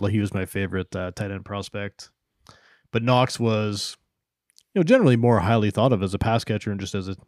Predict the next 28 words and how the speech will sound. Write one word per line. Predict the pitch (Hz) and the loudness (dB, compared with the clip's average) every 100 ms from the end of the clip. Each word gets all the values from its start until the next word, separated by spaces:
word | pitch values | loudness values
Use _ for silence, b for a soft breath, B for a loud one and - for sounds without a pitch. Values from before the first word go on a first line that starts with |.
| _ - | _ -10
as | 98 | -8
a | 92 | -8
tight | - 104 98 | -8 -8 -6
end | 101 | -6
overall. | 98 92 90 107 160 _ _ _ _ _ _ _ | -6 -4 -2 -2 -2 _ _ _ _ _ _ _
So | - 113 113 | -6 0 0
wh-, | - | 2
when | 139 | 4
the | 135 | 6
Bills | 151 196 | 4 4
drafted | 117 117 147 104 | 2 0 2 0
him, | 92 | -2
I | 101 | -4
saw | - 104 | -2 -2
a | |
lot | 101 98 | 0 -2
of | |
potential | - - 107 117 | -4 -8 -6 -8
for | - 107 | -4 -2
that. | 104 104 | 0 -2
And | 104 | -2
it | 117 | -2
just, | 139 - | -2 0
it | 131 113 | -4 0
doesn't | 160 156 160 | 2 0 -2
seem | - 123 | -2 0
like | 120 117 | 0 -2
they | - 104 104 | -2 -2 -4